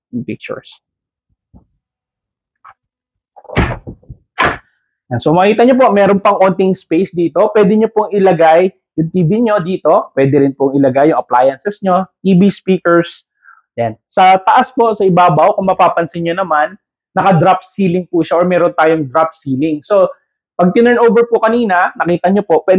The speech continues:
merong provision siya na pwede nyo pong pagawan ng drop ceiling. Kayo na po ang bahala kung anong design yung gusto ninyo.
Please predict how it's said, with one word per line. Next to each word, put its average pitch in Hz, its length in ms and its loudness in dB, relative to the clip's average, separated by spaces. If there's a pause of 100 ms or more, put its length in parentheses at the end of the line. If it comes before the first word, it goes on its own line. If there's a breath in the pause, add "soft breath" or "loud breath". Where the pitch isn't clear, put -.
merong 233 240 2
provision 208 480 0
siya 151 240 0
na 160 160 -2
pwede 208 240 -2
nyo 226 160 -4
pong 208 160 -6
pagawan 147 560 0
ng 175 480 -4
drop 147 240 -2
ceiling. 113 400 -14 (880)
Kayo 170 240 0
na 165 80 -2
po 165 80 2
ang 160 160 2
bahala 220 320 2
kung 247 160 0
anong 262 160 2
design 190 400 -2
yung 139 80 -16
gusto - 160 -14
ninyo. 104 240 -20